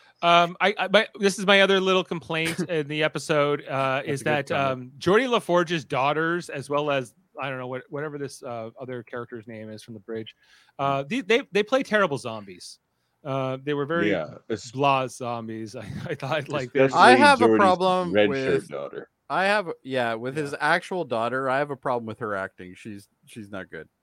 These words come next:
Speaker 1: She didn't know, like, she, I liked her okay before, but when she had to play a Borg, it was just, like, very stiff
Speaker 3: This
Speaker 1: and
Speaker 3: entire episode, she's like,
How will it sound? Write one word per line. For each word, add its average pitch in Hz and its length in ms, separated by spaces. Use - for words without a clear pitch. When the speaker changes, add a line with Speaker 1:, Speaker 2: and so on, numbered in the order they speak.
Speaker 1:
She - 160
didn't 214 120
know, 196 200
like, 175 160
she, - 200
I 190 120
liked 226 200
her 269 120
okay 180 320
before, 147 480
but 120 240
when 143 160
she 143 100
had 175 120
to 175 40
play 170 140
a 135 80
Borg, 127 500
it 117 60
was 113 160
just, 110 240
like, 101 180
very 131 200
stiff - 460
Speaker 3:
This 156 200
Speaker 1:
and 147 80
Speaker 3:
entire 139 360
episode, 110 460
she's 104 220
like, 95 160